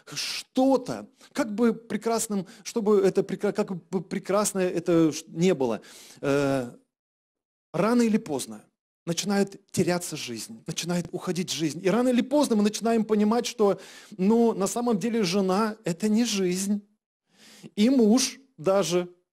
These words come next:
это тоже не жизнь, и дети —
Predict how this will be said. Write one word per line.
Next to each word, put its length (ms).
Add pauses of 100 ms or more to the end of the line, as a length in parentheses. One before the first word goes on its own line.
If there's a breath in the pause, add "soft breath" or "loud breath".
(340 loud breath)
это 240
тоже 320
не 100
жизнь, 500 (540 loud breath)
и 80
дети — 640